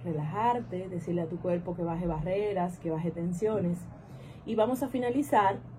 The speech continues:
ya que estoy dándote esta práctica, vamos a finalizar con hacer esa práctica ahora aquí juntos en vivo, para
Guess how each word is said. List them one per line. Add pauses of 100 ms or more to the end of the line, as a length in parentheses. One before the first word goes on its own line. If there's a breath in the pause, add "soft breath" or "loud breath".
(280)
ya
que
estoy
dándote
esta
práctica, (880)
vamos
a
finalizar
con
hacer
esa
práctica (100)
ahora
aquí
juntos
en
vivo, (600 loud breath)
para